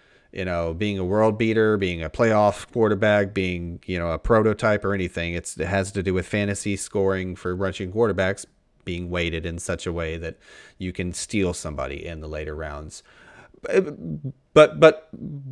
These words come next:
right, in the later rounds. But again, mentioning he's kind of a low-hanging fruit at a,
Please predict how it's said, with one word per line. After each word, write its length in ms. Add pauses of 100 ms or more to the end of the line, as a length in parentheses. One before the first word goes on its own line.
(420)
right, 300
in 100
the 80
later 240
rounds. 240
But 140
again, 260
mentioning 540
he's 280
kind 220
of 60
a 40
low-hanging 440
fruit 320
at 160
a, 60